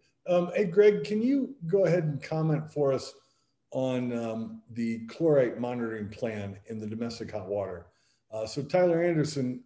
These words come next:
um, wrote this question. "What is your chlorite monitoring plan in the domestic hot water?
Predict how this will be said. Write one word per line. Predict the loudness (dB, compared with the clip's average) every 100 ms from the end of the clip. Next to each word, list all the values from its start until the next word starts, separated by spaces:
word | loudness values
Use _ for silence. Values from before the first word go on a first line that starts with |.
| -8
um, | -6 -6 -8 -8
wrote | -4 -4
this | -6 -6
question. | 0 -2 -2 -10 -12 -20 _
"What | 0 4
is | 6 4
your | 2 0 -4
chlorite | 0 4 6 4 0
monitoring | -2 -2 -2 -4
plan | -2 -2 -2 -2 -6
in | -8
the | -8
domestic | -4 -4 -4 -4
hot | -4 0
water? | 2 2 0 -4